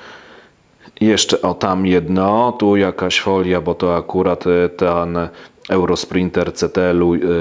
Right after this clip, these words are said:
był w nią zakręcony. No i co? No muszę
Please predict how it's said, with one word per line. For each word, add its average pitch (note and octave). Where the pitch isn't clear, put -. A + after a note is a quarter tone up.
był E2+
w E2+
nią F2
zakręcony. E2+
No A2+
i D3
co? D2+
No F2
muszę A#2+